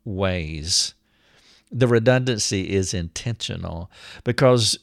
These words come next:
there is not a more vital question I can ask you. And so here's four questions that I'm gonna ask. They're all the same, different ways,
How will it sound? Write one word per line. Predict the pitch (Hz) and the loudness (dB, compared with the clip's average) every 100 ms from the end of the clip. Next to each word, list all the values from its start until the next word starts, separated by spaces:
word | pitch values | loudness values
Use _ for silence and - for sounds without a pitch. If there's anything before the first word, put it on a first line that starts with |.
| _ | _
there | 143 113 131 139 143 | -6 2 6 6 4
is | - 110 104 110 | 4 2 2 0
not | 110 110 | 0 2
a | 101 | 0
more | 104 95 | 0 0
vital | 90 104 110 104 98 | 0 0 0 0 -2
question | - - 107 101 - 87 | -6 -4 -2 -2 -4 -6
I | 90 | -6
can | 92 90 | -6 -8
ask | 90 98 92 - 90 | -4 -4 -2 -4 -4
you. | 87 | -4
And | 87 | -4
so | 104 104 | -2 0
here's | 117 101 | 0 -2
four | - - 135 139 | -6 -4 -2 -4
questions | - - 87 82 95 90 | -6 -8 -6 -6 -8 -8
that | - | -8
I'm | 87 98 | -8 -8
gonna | 98 92 | -8 -6
ask. | 82 - | -6 -6
They're | 87 101 | -2 0
all | 202 | 0
the | 165 | -2
same, | - 120 87 64 78 98 - - - - - | -4 -4 -4 -8 -8 -8 -12 -20 -20 -20 -8
different | 120 165 - 110 | 0 0 0 -4
ways, | 104 110 82 78 87 | 0 0 0 -4 -8